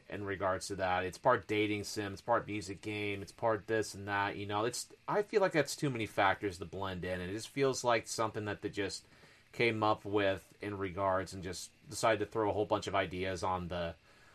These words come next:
like, splat them on a chalk-, chalkboard and stuff and then just draw a couple lines. Okay, this is how this connects to this one and this, that, you know, and, and I don't know. It just feels kind of like a chaotic sort of thing from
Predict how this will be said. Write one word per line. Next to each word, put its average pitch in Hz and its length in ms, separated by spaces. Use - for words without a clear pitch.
like, 101 340
splat 113 460
them 110 100
on 101 80
a 95 60
chalk-, 110 400
chalkboard 107 440
and 92 100
stuff 104 220
and 101 80
then 101 80
just - 260
draw 101 420
a 98 40
couple 110 280
lines. 101 260
Okay, 117 140
this 131 140
is 131 80
how 135 180
this 120 180
connects 123 300
to 107 80
this 120 220
one 120 160
and 110 100
this, 113 200
that, 107 360
you 101 100
know, 98 240
and, 92 160
and 98 180
I 92 160
don't 110 100
know. 90 140
It 98 60
just 104 140
feels 147 200
kind 120 160
of 107 60
like 104 100
a 90 60
chaotic 95 500
sort 98 200
of 90 80
thing 95 260
from 90 240